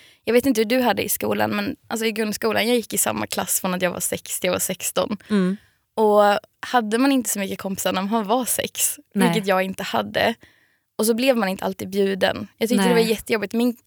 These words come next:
Speaker 1: en, eh, min kusin gick i samma klass som jag. Och hon var liksom mycket mer populär.
Speaker 2: Ja.
Speaker 1: Eh, och det kunde vara liksom ibland typ att hon hade ett kalas. Och då fick jag ju komma.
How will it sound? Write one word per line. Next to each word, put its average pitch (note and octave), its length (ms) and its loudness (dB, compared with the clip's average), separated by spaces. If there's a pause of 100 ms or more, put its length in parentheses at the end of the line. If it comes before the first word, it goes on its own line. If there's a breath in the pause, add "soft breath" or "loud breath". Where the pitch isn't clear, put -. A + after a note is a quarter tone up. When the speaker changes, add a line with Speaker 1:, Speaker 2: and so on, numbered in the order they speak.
Speaker 1:
en, A3+ 260 0
eh, G#3+ 260 0
min A#3 160 0
kusin A#3+ 420 0
gick G3 160 -8
i F#3+ 40 -6
samma G3 280 -2
klass - 260 -4
som G3+ 140 -4
jag. G3+ 280 -2 (360 soft breath)
Och A#3+ 100 0
hon B3 200 4
var G3+ 80 4
liksom F#3+ 400 -2
mycket A3 300 -2
mer F#3 300 0
populär. A3 580 0 (180 loud breath)
Speaker 2:
Ja. G3+ 220 4 (260)
Speaker 1:
Eh, G#3 360 0 (220)
och - 120 -4
det A3 80 0
kunde B3 220 2
vara A#3+ 120 6
liksom G#3+ 240 -2
ibland A3+ 260 2
typ G#3 120 -2
att G3 100 -4
hon C#4 260 4
hade G3 260 0
ett - 240 -4
kalas. F#3+ 600 0 (520)
Och G#3+ 60 -2
då B3 140 6
fick G3+ 240 -12
jag F3+ 80 2
ju F3+ 60 -4
komma. G3 360 0